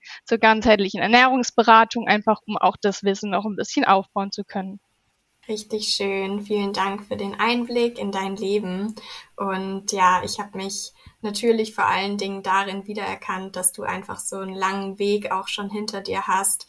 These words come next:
Speaker 1: Mhm.
Speaker 2: in dem dich deine Essstörung wieder und wieder eingeholt hat. Nichtsdestotrotz hast du ja gerade auch gesagt, dass du nun endlich zurück zu dir gefunden hast und dementsprechend auch die Inhalte auf deinem Instagram-Account teilst. Und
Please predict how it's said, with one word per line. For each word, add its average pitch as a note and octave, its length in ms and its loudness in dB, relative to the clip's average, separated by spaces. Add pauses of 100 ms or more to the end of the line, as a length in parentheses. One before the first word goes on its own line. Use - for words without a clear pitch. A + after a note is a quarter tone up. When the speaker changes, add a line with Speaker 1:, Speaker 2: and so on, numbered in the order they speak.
Speaker 1:
Mhm. G#3+ 220 -4
Speaker 2:
in G3 120 -2
dem F#3+ 280 -6
dich G3 260 -6
deine F#3+ 340 -2
Essstörung F#3+ 720 -6
wieder A#3 360 2
und F#3+ 180 -8
wieder G#3 280 -4
eingeholt F#3+ 720 -4
hat. - 320 -6 (360)
Nichtsdestotrotz A3 720 0
hast G#3 220 -4
du G#3 40 -2
ja F#3 120 -4
gerade F#3+ 420 -4
auch G3 240 -2
gesagt, G3+ 480 -4
dass G3 220 -2
du G3 360 -6 (320)
nun A#3+ 400 4 (100)
endlich G#3 840 -2
zurück A3 400 -6
zu G3+ 140 -4
dir A3 260 -2
gefunden G#3+ 540 -8
hast G3+ 340 0
und F#3+ 320 -10 (100)
dementsprechend G3+ 600 -4
auch F#3 160 -6
die A3 140 -8
Inhalte G3 720 -4
auf - 160 -4
deinem F#3 300 -4
Instagram-Account F3+ 1040 -4
teilst. F3+ 580 0
Und F3+ 180 -6